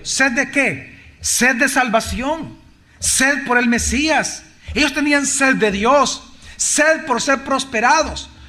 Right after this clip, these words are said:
Todos los años ellos tenían que volver a celebrar esta misma fiesta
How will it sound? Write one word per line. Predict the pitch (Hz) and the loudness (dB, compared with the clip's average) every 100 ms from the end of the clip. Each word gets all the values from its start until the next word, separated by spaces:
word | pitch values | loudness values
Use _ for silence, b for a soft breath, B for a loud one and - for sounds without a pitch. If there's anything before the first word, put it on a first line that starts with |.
| B B _ | B B _
Todos | 277 311 330 285 | 4 6 6 6
los | 233 - | 2 2
años | 269 302 262 240 - | 4 4 4 0 -2
ellos | 277 302 | -2 -2
tenían | 294 302 320 | 0 -2 -2
que | - 302 | 0 -2
volver | 240 214 226 339 | 0 -2 0 2
a | 277 | 2
celebrar | - 226 220 277 | 0 0 2 2
esta | 302 277 | 2 0
misma | 285 285 285 | -2 -2 -2
fiesta | 214 277 330 - - - - | -4 -2 -2 -4 -6 -8 -8